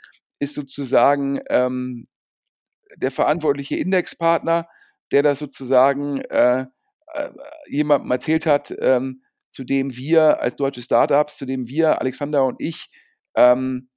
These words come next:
als, äh, sozusagen hier, äh, Podcastmacher in Anführungsstrichen einen guten Kontakt haben. Also das als Hintergrund.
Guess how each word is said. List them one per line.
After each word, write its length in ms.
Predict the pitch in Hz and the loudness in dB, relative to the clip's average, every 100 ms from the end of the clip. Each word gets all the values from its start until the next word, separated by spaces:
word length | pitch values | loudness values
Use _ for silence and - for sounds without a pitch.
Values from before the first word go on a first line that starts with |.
| _ _ | _ _
als, 680 | 120 127 131 - - - - | 2 4 4 0 -16 -16 -12
äh, 160 | - 117 | -6 -4
sozusagen 380 | 131 - 135 123 | -4 -4 -2 -2
hier, 360 | 131 131 117 | 0 2 2
äh, 120 | - - - - - - - _ _ - | -2 -8 -12 -20 -20 -18 -20 _ _ -6
Podcastmacher 800 | 170 170 160 147 - 151 156 139 | -6 -2 0 0 0 -2 0 -2
in 80 | 139 | -2
Anführungsstrichen 760 | 147 - 143 - 139 139 135 _ _ _ | -6 -6 -8 -6 -8 -8 -12 _ _ _
einen 100 | 135 | -10
guten 240 | 156 160 | -8 -8
Kontakt 400 | 147 143 160 160 165 | -6 -4 -4 -4 2
haben. 380 | 139 143 143 - _ _ | 2 2 -2 -12 _ _
Also 180 | - 127 | -10 -2
das 320 | 127 185 - | 0 0 -4
als 260 | - - 123 | -4 -2 -2
Hintergrund. 640 | 180 180 165 143 151 151 | -2 0 0 0 -4 -4